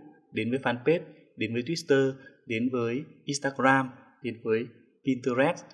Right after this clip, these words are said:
đến với TikTok và đến với Blogspot, thì chúng ta sẽ có một cộng đồng người ở tất cả các nền tảng xã hội khác nhau và đều trỏ đến đích cuối, đó chính là kênh YouTube của chúng ta. Khi đó thì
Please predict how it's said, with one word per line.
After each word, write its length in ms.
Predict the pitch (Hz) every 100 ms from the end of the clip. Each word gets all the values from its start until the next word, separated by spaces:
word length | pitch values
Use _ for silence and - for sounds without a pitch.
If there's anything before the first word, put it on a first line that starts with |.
| - -
đến 240 | 170 113 123
với 80 | 123
TikTok 360 | 156 - 180 185 - - -
và 100 | 110
đến 200 | 107 117
với 100 | 160 - 120
Blogspot, 520 | 120 123 131 175 190 - - - -
thì 200 | 123 120
chúng 140 | 123 120
ta 160 | 139
sẽ 200 | 139 - -
có 300 | 127 120 156 175
một 160 | 123 - -
cộng 280 | 143 139 143
đồng 280 | 127 123 123
người 320 | 123 113 107
ở 220 | 117 104 -
tất 240 | 220 -
cả 160 | 143 123
các 100 | 131 156
nền 160 | 117 -
tảng 160 | 90
xã 60 | -
hội 160 | 131 -
khác 140 | 185
nhau 280 | 156 139 143 - - - _ _
và 120 | 117
đều 400 | 110 117 117 107 -
trỏ 160 | 120 98
đến 180 | 98 131
đích 100 | 160 -
cuối, 260 | 123 127 123 -
đó 100 | 107
chính 180 | - 135
là 60 | 139
kênh 160 | - 127
YouTube 280 | 123 120 156
của 60 | 135
chúng 120 | 110
ta. 220 | 113 120 123 - - _ -
Khi 120 | 175
đó 240 | 139 147 147 - -
thì 140 | -